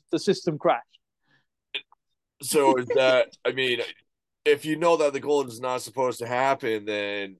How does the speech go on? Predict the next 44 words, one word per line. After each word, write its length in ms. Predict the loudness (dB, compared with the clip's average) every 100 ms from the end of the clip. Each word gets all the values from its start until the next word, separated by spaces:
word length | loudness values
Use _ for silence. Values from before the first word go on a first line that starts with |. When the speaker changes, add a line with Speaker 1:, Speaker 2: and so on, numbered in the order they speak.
| -8
Speaker 2:
I 80 | -2
mean, 360 | 0 0 -2 -10 _ _ _ _ _ 0
Speaker 1:
Yeah, 140 | 2 0 _ 0
if 120 | 0
it, 100 | 0 -6 -16
if 340 | -14 -8 2 6
there's 160 | 6
a 60 | 8
no 160 | 6 6
goal, 160 | 2
if 100 | 0
there's 140 | 0 0
a 40 |
no 140 | 2
goal, 180 | 2 2
it's 80 | 2
a 40 |
no 100 | -2
goal. 120 | -4 -4
Okay, 200 | -6 -8
they 100 | -6
can't 260 | -2 -2 -2
change 240 | -8 -8
the 60 | -2
call 180 | 0
on 80 | 0
the 80 | 2
ice 140 | 0 0
because 220 | -6 -8
there's 120 | -2
no 140 | -2
sig-, 380 | -2 -4 -8 -8 -12 _ -2
there's 100 | 2
no 140 | 2
significant 500 | 2 0 0 0 0
evidence 320 | 0 0 -2 -2
to 80 |
over-, 200 | 2 2 0 -4 -2
overturn 360 | -2 0 0
the 60 | 0
call. 260 | -2 -2 -4
I 120 | -10
get 240 | -4 -4 -4 -6
that. 260 | -4 -4